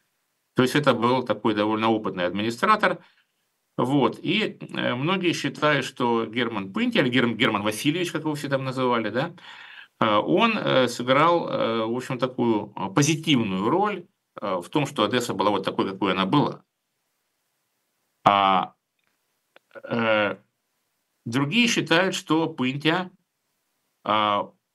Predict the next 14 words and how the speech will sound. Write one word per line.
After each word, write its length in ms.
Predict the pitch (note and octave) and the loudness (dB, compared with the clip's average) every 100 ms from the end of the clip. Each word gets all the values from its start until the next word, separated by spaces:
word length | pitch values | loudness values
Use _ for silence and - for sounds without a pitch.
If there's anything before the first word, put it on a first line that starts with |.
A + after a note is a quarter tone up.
| - | -4
участвовал 760 | D3 D3+ A2 - G#2+ G#2 G2+ | -2 2 0 0 -6 -6 -6
вот 200 | G2+ A#2 | -6 -2
в 60 | A2 | -2
этих, 440 | G2+ F#2 - - - | -2 -6 -10 -16 -10
э, 260 | - E2+ | -6 -4
то, 160 | E2 G#2 | -4 -6
что 580 | - - G2 F2 - E2 | -4 -4 -2 -2 -4 -6
в 60 | G2+ | -6
этих 320 | G2+ F#2+ - | -6 -10 -8
з-, 360 | F#2 F#2+ F#2+ A2+ | -8 -6 -4 -2
зверствах, 680 | B2+ A2 F2+ F#2 F2 - _ | 2 2 2 -4 -6 -8 _
а, 540 | - G#2+ F#2+ G#2 F2+ G#2+ | -12 -6 -4 -4 -6 -4
конца 320 | A2 - F#2 | -4 0 -2
октября 560 | F2+ G2 G2 F#2 F2+ | 0 -4 -2 -2 -6